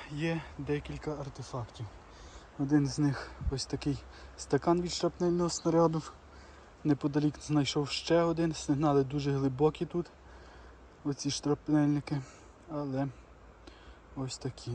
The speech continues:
І ще один артефакт, погляньте, ніби окуляри якісь, не окуляри. Ну, скоріш за все, якесь щеплення до чогось. Щось, якийсь агрегат щепляли докупи,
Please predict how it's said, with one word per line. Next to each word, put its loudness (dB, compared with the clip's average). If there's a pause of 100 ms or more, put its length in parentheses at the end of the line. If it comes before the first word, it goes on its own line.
(140)
І -8
ще -2
один 0
артефакт, -6
погляньте, -4 (520)
ніби -8
окуляри -2
якісь, -8
не -2
окуляри. -2 (420)
Ну, -10
скоріш -4
за -2
все, -4 (320)
якесь -8 (320)
щеплення -6
до -8
чогось. -10 (380)
Щось, -10 (360)
якийсь -12 (1700)
агрегат -4
щепляли -4
докупи, -8